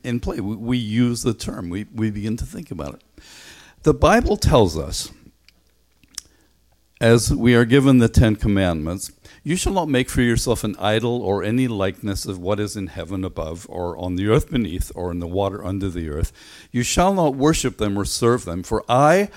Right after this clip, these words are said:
the Lord your God, am a jealous God, visiting the iniquity of the fathers on the children, on the third and fourth generations of those who hate me, but showing loving kindness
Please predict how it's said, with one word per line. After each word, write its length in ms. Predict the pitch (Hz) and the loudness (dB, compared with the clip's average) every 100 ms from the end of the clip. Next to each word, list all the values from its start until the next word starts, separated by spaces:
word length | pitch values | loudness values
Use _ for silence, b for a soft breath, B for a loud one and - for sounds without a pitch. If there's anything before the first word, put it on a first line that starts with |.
| B - | B 2
the 120 | 135 | 2
Lord 480 | 113 113 127 131 - | 4 6 6 4 0
your 220 | 117 127 | 2 2
God, 420 | 101 90 90 95 _ | 2 2 2 -2 _
am 200 | 101 104 | -4 -4
a 40 | 95 | -4
jealous 680 | 87 113 95 76 - - _ | -2 -2 0 -4 -10 -12 _
God, 380 | - 82 69 - - _ _ _ b b - | -6 -6 -8 -16 -20 _ _ _ b b -2
visiting 540 | 113 139 147 147 147 | 2 4 6 6 6
the 120 | 123 | 4
iniquity 560 | 113 135 - 107 92 98 | 6 4 2 -4 -4 -4
of 120 | 87 | -4
the 160 | 92 - | -4 0
fathers 420 | 110 95 87 82 | 2 2 -2 -6
on 160 | 101 92 | -4 -4
the 80 | 87 | -4
children, 500 | - 117 113 139 151 B B B B | 0 0 2 0 0 B B B B
on 200 | - 90 | -6 -4
the 60 | 92 - | -2 2
third 200 | 117 104 | 2 0
and 100 | 92 | -2
fourth 280 | 117 110 - | 0 -2 -2
generations 680 | 101 95 110 120 127 110 | -4 0 0 0 -2 -4
of 140 | 101 82 | -4 -2
those 240 | 98 - | -4 -2
who 80 | 98 | 0
hate 340 | 101 87 78 | 0 0 -8
me, 160 | 82 92 | -8 -8
but 240 | 101 107 | -6 -6
showing 460 | - 127 120 131 135 | -2 0 2 2 2
loving 340 | 113 110 120 | 0 -2 -4
kindness 600 | - 92 87 78 78 - | -6 -4 -4 -6 -8 -10